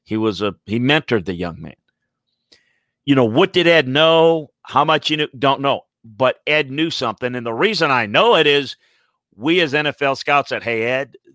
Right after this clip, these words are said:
this is what our investigation uncovered. You know, can you shed some light on it?" So if he didn't know and he was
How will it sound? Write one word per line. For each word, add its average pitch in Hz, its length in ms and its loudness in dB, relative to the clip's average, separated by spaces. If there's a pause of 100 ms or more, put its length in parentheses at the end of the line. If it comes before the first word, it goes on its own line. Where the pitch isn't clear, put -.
(180)
this 117 340 -8
is 135 180 -10
what 120 240 -2
our 113 380 2
investigation 104 1000 -8
uncovered. 95 800 -12 (1300)
You 92 120 -12
know, - 100 -20 (120)
can 98 200 -10
you 98 420 -10 (500)
shed - 340 -2
some 98 240 -2
light 101 520 0 (320)
on 92 200 -4
it?" 80 200 -14
So 143 420 2 (1120)
if 185 200 2
he 220 140 2
didn't 233 440 0
know 143 460 4 (100)
and 143 140 -6
he 139 100 -2
was 131 480 -4